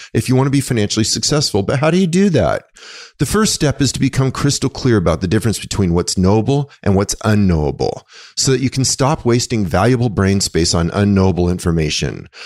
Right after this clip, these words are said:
Once you know the difference between unknowable and knowable information, you'll be amazed just how much can be safely ignored. The reason unknowable information, such as financial forecasting, should be ignored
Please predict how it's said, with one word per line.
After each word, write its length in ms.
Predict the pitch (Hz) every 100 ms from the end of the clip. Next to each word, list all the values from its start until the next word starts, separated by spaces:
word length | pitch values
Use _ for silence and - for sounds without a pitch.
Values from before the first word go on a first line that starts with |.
| - -
Once 280 | 151 170 196
you 60 |
know 80 | 202
the 80 | 185
difference 360 | 160 143 127
between 340 | - - 123 117
unknowable 720 | 113 127 135 95 92 82 92 -
and 240 | 104 98
knowable 320 | 110 131 117
information, 580 | 117 110 104 107 107 92
you'll 140 | 90
be 120 | 92 123
amazed 440 | 123 139 107 -
just 180 | 127 -
how 140 | 123
much 200 | 120 -
can 120 | -
be 100 | 92
safely 480 | 101 - 90 - 95
ignored. 640 | 101 139 165 92 69 - - - - -
The 80 | 143
reason 360 | 170 202 180
unknowable 560 | 160 135 135 127 135 117
information, 640 | 104 110 110 123 - 87
such 280 | 95 117 -
as 120 | 139
financial 400 | - 123 123 -
forecasting, 640 | 113 117 127 - 90 - 92
should 220 | - 90
be 100 | 98
ignored 580 | 90 104 131 - 82